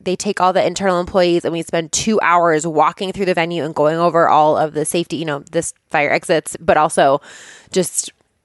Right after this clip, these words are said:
kinda everything you need to know. We walk through with the facilities manager. And as we were standing there, we find out that they've decided to postpone it. And there was no official,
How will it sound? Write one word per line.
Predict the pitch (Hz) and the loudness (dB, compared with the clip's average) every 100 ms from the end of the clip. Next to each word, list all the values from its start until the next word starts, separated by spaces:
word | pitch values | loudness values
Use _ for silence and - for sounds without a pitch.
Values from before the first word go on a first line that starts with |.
| - | -8
kinda | 226 196 - | -2 -2 0
everything | - 196 196 190 | 0 0 -2 -4
you | 185 | -4
need | 165 | -6
to | - 175 | -6 -2
know. | 175 156 151 | 2 4 4
We | 165 | 2
walk | 160 165 160 - | 0 0 0 -2
through | - 170 | -6 -2
with | 160 - | -2 -4
the | |
facilities | 151 175 220 196 175 165 | -8 -4 0 0 -2 -4
manager. | 143 135 156 147 170 _ - - - _ _ - | -6 -2 0 0 -2 _ -20 -20 -20 _ _ -4
And | 202 185 170 170 160 - - _ - | 0 0 0 -4 -8 -12 -16 _ -2
as | 202 196 185 | 2 2 2
we | 208 | 2
were | 190 | 2
standing | 180 185 170 156 | 0 -2 -4 -4
there, | 156 135 110 90 _ - | -2 0 0 -2 _ -6
we | 190 196 | -4 -4
find | 190 170 160 | -4 -2 0
out | 151 131 | 0 0
that | 175 | 0
they've | 165 156 147 | -2 -4 -4
decided | 175 160 147 143 156 | -6 -2 -2 -2 -4
to | - 170 | -6 -4
postpone | 190 175 - 247 226 | -2 -2 -2 -2 -2
it. | 180 160 _ - - - - _ - | -2 -2 _ -20 -20 -20 -20 _ -2
And | 196 196 185 175 - _ | 0 0 -2 -6 -14 _
there | 208 214 | 2 4
was | 214 196 202 | 2 0 -4
no | 214 220 220 240 247 262 - | 0 2 2 2 2 0 -2
official, | 180 - 233 226 233 214 208 | -6 -2 -2 0 2 2 2